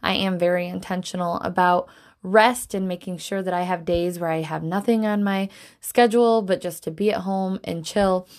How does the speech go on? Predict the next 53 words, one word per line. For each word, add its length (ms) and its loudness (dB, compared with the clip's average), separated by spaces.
And 200 -2
so 200 4
that 180 6
was 120 -2
kind 220 0
of 60 0
my 140 0
day 200 0
today. 600 2
I 100 2
did 200 4
end 180 4
up 140 0
taking 340 -6
my 120 -2
dad 280 0
to 120 -4
his, 200 -4
uh, 460 -4
he 200 -4
had 160 0
knee 200 -2
surgery 560 0
about 220 6
a 40 2
month 220 0
ago. 300 4
And 100 -4
so 100 -2
I 40 2
took 180 -6
him 180 -4
to 100 -4
his 160 -4
rehab 360 0
appointment. 580 -4
And 160 0
so 80 2
I 20 6
did 200 4
do 120 4
that. 240 0
But 140 0
otherwise, 380 6
I 80 0
was 140 -6
home 420 0
and 120 -8
got 160 -6
some 180 -2
laundry 440 2
done 600 2
and, 260 -4